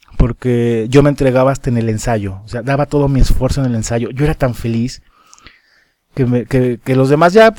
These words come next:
son, son personas que ya, ya tienen tiempo, ya son veteranillos, por decirlo así, pues flojeaban en los ensayos.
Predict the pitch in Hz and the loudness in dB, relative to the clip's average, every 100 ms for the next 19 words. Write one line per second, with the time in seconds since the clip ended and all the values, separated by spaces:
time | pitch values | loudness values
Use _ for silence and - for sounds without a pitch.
0 | - 190 185 175 - 175 170 160 156 135 | -2 -2 0 -2 0 2 0 0 -2 0
1 | 147 139 - 131 123 131 131 113 120 113 | -2 -2 -4 -4 -4 -2 -4 -4 -4 -4
2 | 107 147 156 156 156 - 147 147 147 135 | -4 0 2 0 0 2 4 4 4 0
3 | 120 117 120 120 110 _ - 175 - 208 | -2 -4 -6 -8 -10 _ -10 -4 0 0
4 | 214 220 226 175 160 - 135 131 131 147 | 0 2 2 2 -2 -2 -4 -2 -2 -2
5 | 139 139 127 151 185 - _ _ - - | 0 0 2 0 -2 -6 _ _ -20 -20
6 | _ _ _ _ _ - 147 131 - 151 | _ _ _ _ _ 2 2 4 2 2
7 | - 156 151 147 143 131 139 127 160 - | 4 6 6 6 2 0 0 0 0 -2
8 | - | -8